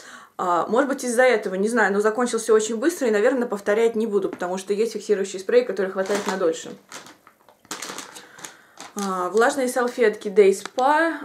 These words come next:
А, так, для снятия водостойкого макияжа из улыбки радуги салфетки. Снимают хорошо, но больше брать не буду. Они адово щиплют глаза. Просто адово. То есть не советую.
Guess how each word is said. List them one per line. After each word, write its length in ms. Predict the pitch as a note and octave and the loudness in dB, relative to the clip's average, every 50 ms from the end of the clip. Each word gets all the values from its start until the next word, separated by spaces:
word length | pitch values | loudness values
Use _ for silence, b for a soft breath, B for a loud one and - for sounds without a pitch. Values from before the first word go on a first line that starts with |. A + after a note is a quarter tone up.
| - - | -10 -6
А, 340 | G#3 G#3+ G3+ G3+ G3 F#3 F3+ - - - - - - - _ | -2 0 0 2 0 0 -2 -6 -8 -12 -18 -20 -20 -20 _
так, 220 | - G#3 F3 - F3 | -4 -2 -2 -2 -2
для 120 | F#3+ G3+ | -4 -4
снятия 360 | G3 - A#3 A#3+ B3 - B3 | -4 -4 -4 -4 -2 0 2
водостойкого 560 | G#3+ G#3 G#3 G#3+ G#3+ - G#3+ A#3 A3+ A3+ G#3+ | 2 4 4 2 2 2 2 2 2 2 0
макияжа 480 | G3+ G#3 G#3 A3 G#3 G#3+ F#3+ F#3+ F#3 F3+ | 0 0 -2 0 2 2 2 2 2 0
из 260 | - - G#3+ G#3 G#3 | -2 -2 -2 0 0
улыбки 380 | A3+ A3 G#3+ G#3 G#3 - - G3+ | 4 6 6 6 6 4 2 4
радуги 340 | F#3 F3 F3 F3+ - F3+ A3+ | 4 4 2 0 -2 -6 -6
салфетки. 600 | - - B3 C4+ B3+ C#4 C4 C4+ - - B3 B B B B B B B | -4 -2 -4 -2 -2 -2 -2 -2 -2 -4 -6 B B B B B B B
Снимают 420 | - - A#3 A3 A3+ A3 G#3+ G#3 | -4 -2 0 4 4 4 4 4
хорошо, 600 | - - A#3 A3+ A#3 A#3 - D4 D4+ - A#3+ G#3+ | 2 0 0 0 0 0 0 2 2 4 4 2
но 240 | G#3+ A#3+ A3+ G#3+ G3+ | 2 2 2 2 4
больше 300 | G3 G#3+ A3 G#3+ G#3+ G#3+ | 6 6 4 4 4 2
брать 220 | G#3 G#3 G#3 G#3 A3+ | 2 2 2 2 0
не 80 | G#3+ | -2
буду. 200 | G#3+ B3+ B3 C4 - | -2 0 0 2 2
Они 240 | G#3+ G#3+ G#3 G3+ G3+ - | 4 4 2 2 2 2
адово 360 | G3+ F#3+ F#3+ F#3+ G3 G3 G#3 | 0 2 2 2 0 0 -2
щиплют 400 | - - - F3+ - - E3+ E3 | -4 -4 -6 -8 -6 -6 -6 -4
глаза. 400 | E3 E3+ E3 E3+ F3 D#3+ - - - | -2 -2 -2 0 0 -2 -2 -2 -6
Просто 480 | - F#3 F3+ F#3 G#3 G#3+ G#3 - F#3+ F3 | -6 -4 0 0 0 0 0 0 2 2
адово. 380 | - G3 F#3+ E3 D#3+ D#3+ - - | 2 2 2 2 2 0 -2 -6
То 120 | - - | -8 -10
есть 200 | F#3+ - - - | -12 -12 -12 -10
не 300 | F3 F3+ F#3 F#3 G3 G3+ | -8 -6 -2 -2 -2 -2
советую. 600 | G3 - G3 F#3 F3 E3 E3 - D#3 D3+ C3 | 0 0 0 0 0 -2 -2 -4 -8 -10 -10